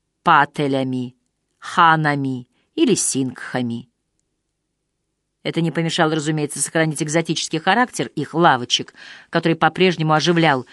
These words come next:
серые, обветшалые улицы Уайтчепела. Пространство между ними было заполнено торговцами кокни, предлагавшими фальшивые редкости,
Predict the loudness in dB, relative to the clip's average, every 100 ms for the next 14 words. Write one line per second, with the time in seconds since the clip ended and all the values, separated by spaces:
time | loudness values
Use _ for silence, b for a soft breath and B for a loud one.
0 | b b -2 4 4 4 2 0 b b
1 | -2 0 0 -2 0 2 4 2 2 0
2 | 0 -2 -2 -2 -4 _ _ -2 2 4
3 | 2 -2 -4 -2 -2 -6 -12 -12 -16 _
4 | _ _ _ _ _ _ _ _ 0 2
5 | 2 2 2 0 -4 -4 -4 -4 -4 -2
6 | -4 -8 b b b 2 4 4 4 2
7 | 2 2 4 2 2 0 2 0 -2 0
8 | 0 0 0 0 0 -4 -6 -6 -8 _
9 | _ _ _ -6 0 2 2 2 0 -4
10 | -2 -2 -2 -2 0 0 -2 -6 -4 -6